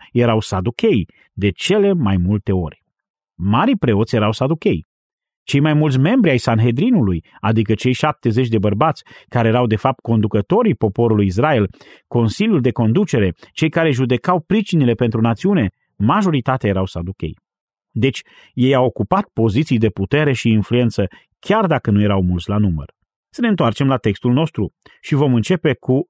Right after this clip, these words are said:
apropierea saducheilor de Domnul Isus,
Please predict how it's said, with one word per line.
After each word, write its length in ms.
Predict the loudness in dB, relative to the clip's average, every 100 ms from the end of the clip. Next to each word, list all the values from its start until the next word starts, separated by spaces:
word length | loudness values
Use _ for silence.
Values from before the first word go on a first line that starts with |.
| _
apropierea 840 | -4 -2 0 -2 0 0 2 0
saducheilor 720 | 0 -2 -4 -2 -2 0 0
de 120 | -2
Domnul 340 | -2 0 0 -2
Isus, 300 | -4 -8